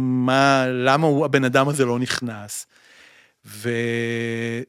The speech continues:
ובטח ובטח היום, כשאתה, שאת חושבת על משפט כזה, אפרופו הפתיח המקסים שלך, אמ, זה נותן לך פרופורציות,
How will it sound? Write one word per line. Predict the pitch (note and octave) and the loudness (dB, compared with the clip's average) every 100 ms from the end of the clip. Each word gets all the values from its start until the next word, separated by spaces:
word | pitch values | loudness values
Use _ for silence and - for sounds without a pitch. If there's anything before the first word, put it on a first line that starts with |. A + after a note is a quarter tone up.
| C3+ | -14
ובטח | A#2+ A2 A2+ A2+ F3+ A#3 | -12 -8 -2 2 2 4
ובטח | E3 D#3 F3+ - C#3 | 2 2 0 0 0
היום, | B2+ C#3 A3 A3+ | 2 4 4 2
כשאתה, | - C#3+ B2+ A#2+ A#2+ B2 | -2 -6 -6 -6 -8 -12
שאת | - A#2+ B2 | -12 -12 -10
חושבת | - - B2 B2 | -6 -2 -2 -2
על | A#2 A2+ | -4 -6
משפט | A2 - B2 B2 | -6 -4 -4 -4
כזה, | B2+ B2 | -4 -4
אפרופו | - A2+ - B2+ A#2+ | -6 -4 2 2 2
הפתיח | A#2 A#2 A2+ - A2+ B2+ | -2 -4 -8 -10 -6 -4
המקסים | A#2 A2+ - F3+ | -4 -6 -4 -2
שלך, | F#3 D3+ A2+ A#2 D3+ - _ _ _ _ _ _ - | 0 -2 -2 -4 -6 -12 _ _ _ _ _ _ -16
אמ, | A2 A2 A2 A2 A2 A2 A2+ A#2 A#2 - _ _ _ | -12 -10 -10 -10 -12 -12 -12 -16 -18 -20 _ _ _
זה | A#2 A#2 | -8 -8
נותן | A2+ F3 A#3 | 0 2 2
לך | A#3+ | 2
פרופורציות, | A3 G3+ A3+ A#3 - A#2 - | 0 2 2 2 -4 -10 -12